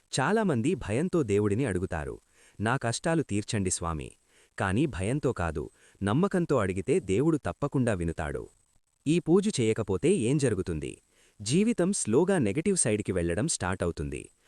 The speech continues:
ఆపర్చునిటీస్ వస్తాయి కానీ మనం యూజ్ చేసుకోలేము. మంచి ఛాన్సెస్ మిస్ అవుతాయి.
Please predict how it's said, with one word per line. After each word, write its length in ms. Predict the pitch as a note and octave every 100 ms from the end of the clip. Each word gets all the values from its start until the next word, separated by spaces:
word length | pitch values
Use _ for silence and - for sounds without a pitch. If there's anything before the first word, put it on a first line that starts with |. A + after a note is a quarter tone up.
| _ - -
ఆపర్చునిటీస్ 720 | F#2+ B2+ A2 G2+ F2+ F2+ -
వస్తాయి 400 | E2+ - G2 F2+
కానీ 360 | F2 E2 C3 - - - A#2+
మనం 240 | E3 G3+
యూజ్ 340 | A#2+ G#3 -
చేసుకోలేము. 540 | C3 - F#2 D#2 C#2+ A#1+ - _ _ _
మంచి 320 | G2 C#3 G3 A3
ఛాన్సెస్ 540 | A2+ A2 B2+ D#3+ -
మిస్ 220 | F#2 -
అవుతాయి. 460 | F2+ D#2+ D2 G#1+